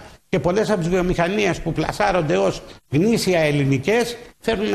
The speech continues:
γάλα από τη Βουλγαρία, από τη Ρουμανία, και υπάρχει και μεγάλος δημόσιος κίνδυνος, γιατί στη Βουλγαρία, θα το πούμε ευθέως, υπάρχει το Κοσλοντούι και υπάρχει πυρη-, πυρηνική, ε, ε, πυρηνική μόλυνση, μόλυνση από ραδιενέργεια. Και όμως υπάρχουν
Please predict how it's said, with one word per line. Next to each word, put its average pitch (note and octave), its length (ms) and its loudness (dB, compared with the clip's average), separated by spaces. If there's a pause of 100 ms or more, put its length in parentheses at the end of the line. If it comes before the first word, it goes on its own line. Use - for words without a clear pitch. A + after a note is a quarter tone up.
γάλα G#3+ 280 2
από D#3 180 0
τη C3+ 120 -2
Βουλγαρία, D3 720 0
από D#3 140 -2
τη C#3+ 140 -2
Ρουμανία, C3+ 560 0 (400)
και - 100 -2
υπάρχει A3+ 280 0
και G#3 120 -2
μεγάλος G#3+ 480 2
δημόσιος G#3+ 480 0
κίνδυνος, E3 500 2
γιατί C#3 220 -2
στη - 140 -4
Βουλγαρία, D#3 560 2
θα F3 160 -2
το D#3 100 0
πούμε D#3 540 -2 (320)
ευθέως, E3+ 400 0
υπάρχει - 260 -2
το G#3+ 160 -4
Κοσλοντούι E3+ 880 0 (180)
και - 80 0
υπάρχει C#3+ 380 0
πυρη-, F3 320 -2 (260)
πυρηνική, D#3+ 640 2 (240)
ε, D3+ 80 0
ε, D3 360 2 (220)
πυρηνική D#3+ 500 2
μόλυνση, F#3 460 0
μόλυνση F#3 360 0
από F3+ 140 -2
ραδιενέργεια. E3+ 680 -2 (420)
Και E3 100 0
όμως A3+ 360 2
υπάρχουν F#3+ 460 0